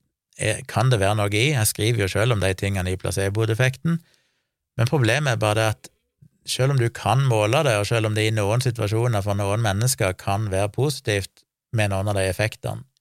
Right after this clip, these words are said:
i kombinasjon med mange andre ting i livet ditt som må på en måte klaffe og alt dette her, det er ikke sånn at du bare kan gå og få massasje, og så plutselig så løser alle disse tingene seg.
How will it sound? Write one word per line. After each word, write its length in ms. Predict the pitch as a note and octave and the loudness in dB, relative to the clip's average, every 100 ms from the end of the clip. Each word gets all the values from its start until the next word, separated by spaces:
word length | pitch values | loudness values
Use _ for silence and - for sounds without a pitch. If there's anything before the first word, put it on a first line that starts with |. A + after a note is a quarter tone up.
| _ | _
i 160 | A2+ B2+ | -2 -2
kombinasjon 760 | B2+ G2+ G2+ G2 F#2 A2 A#2 G2 | -2 -2 -2 -2 -2 -2 -2 -2
med 160 | G2 G#2 | -2 0
mange 400 | G2+ A#2 G#2 G#2+ | 0 0 0 -2
andre 240 | F#2+ A2 | -2 -4
ting 220 | G#2 G2+ | -4 -4
i 80 | F#2+ | -2
livet 300 | G2+ C3+ G#2+ | 0 0 -2
ditt 280 | F#2+ - - _ _ _ _ - | -4 -8 -18 _ _ _ _ -8
som 220 | B2 F#2+ | -4 0
må 140 | G2+ G2 | 0 -2
på 60 | |
en 60 | G2 | -4
måte 220 | F#2 F#2+ | -4 -4
klaffe 340 | A2+ F#2+ - G#2 | -2 -4 -4 -2
og 220 | G2 F#2+ | -2 -2
alt 80 | - | -6
dette 160 | - G2 | -4 -2
her, 140 | G#2 | -2
det 80 | G#2+ | -2
er 40 | |
ikke 80 | A2 | -2
sånn 80 | A#2+ | -2
at 80 | F#2+ | -4
du 80 | - | -4
bare 240 | F#2 F#2 | -2 -2
kan 280 | G2 F#2+ F#2 - _ _ _ _ _ - | -2 -4 -6 -12 _ _ _ _ _ -2
gå 60 | G#2+ | 0
og 20 | F#2 | 2
få 160 | G2+ F#2+ | 0 0
massasje, 480 | F2 G#2 B2 - E2+ | 0 0 0 -2 -4
og 80 | |
så 80 | G2+ | -6
plutselig 300 | G#2 G#2 A2 | -4 -4 -2
så 80 | G#2 | -2
løser 280 | F#2+ F#2+ C#3+ | -2 0 0
alle 120 | A2+ | 0
disse 160 | F#2+ G2+ | -2 -4
tingene 320 | G2 F#2+ G2 | -2 -2 -4
seg. 220 | A2+ A#2 | -6 -8